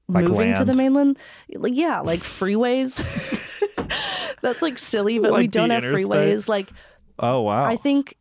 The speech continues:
Speaker 2: the year that I came to scad, like, after I graduated, a, our Target opened. Like, we didn't have a Target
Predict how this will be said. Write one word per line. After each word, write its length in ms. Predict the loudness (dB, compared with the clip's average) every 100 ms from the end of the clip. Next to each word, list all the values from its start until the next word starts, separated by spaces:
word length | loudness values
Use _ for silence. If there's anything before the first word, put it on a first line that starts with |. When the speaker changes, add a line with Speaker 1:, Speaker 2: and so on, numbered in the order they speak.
| _ _ _
Speaker 2:
the 120 | -2
year 400 | -2 0 0 2 0
that 100 | 0
I 280 | -2 -4 -8
came 300 | -2 2 2
to 80 | 2
scad, 380 | -2 -4 -2 0
like, 160 | -2 -2
after 220 | -2 -4
I 80 | -2
graduated, 520 | -2 -2 0 0 -2
a, 80 | -4 -6 -4
our 120 | -4
Target 520 | -4 -4 -4 -2 -2 -2
opened. 380 | -2 0 0
Like, 140 | 0 -2
we 60 |
didn't 140 | 0 0
have 100 | 0
a 40 |
Target 520 | -4 -4 -2 -2 -6